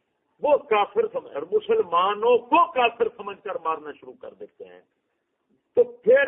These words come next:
وہ خارجی شمار ہوتے ہیں، وہی خارجی لوگ ہیں، خوارج ہیں، جو اس اعتقاد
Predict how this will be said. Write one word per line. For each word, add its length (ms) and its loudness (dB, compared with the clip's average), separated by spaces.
وہ 380 4
خارجی 760 -4
شمار 400 -2
ہوتے 320 -4
ہیں، 260 -8
وہی 360 -2
خارجی 500 -2
لوگ 300 -8
ہیں، 80 -8
خوارج 640 -2
ہیں، 440 -4
جو 140 -4
اس 380 0
اعتقاد 640 4